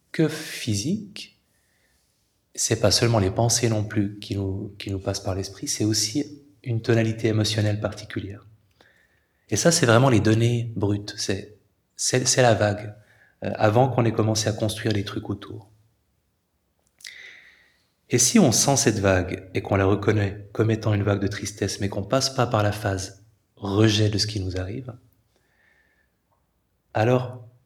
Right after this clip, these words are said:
on constate que la vague monte, mais on sent déjà qu'elle finira par redescendre, parce qu'on prend conscience que c'est, c'est un, c'est une sensation.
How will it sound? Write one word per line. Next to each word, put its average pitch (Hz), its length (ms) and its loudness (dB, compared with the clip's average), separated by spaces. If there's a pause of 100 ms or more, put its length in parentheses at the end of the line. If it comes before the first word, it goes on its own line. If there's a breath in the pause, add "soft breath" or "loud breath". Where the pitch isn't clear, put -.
on 101 140 0
constate 110 420 -2
que 113 100 -4
la 101 120 2
vague 95 160 2
monte, 95 500 -6 (440)
mais 110 340 -4 (140)
on 104 180 -2
sent 131 400 0
déjà 113 340 2 (300)
qu'elle 95 160 -4
finira 120 400 -4
par 104 220 -2
redescendre, 98 640 -6
parce - 160 -8
qu'on 104 140 -6
prend 101 180 -8
conscience 127 400 -6
que 117 100 -8
c'est, - 260 -8 (220)
c'est - 280 -4
un, 98 460 -4 (140)
c'est - 200 -2
une 139 80 -2
sensation. - 540 -6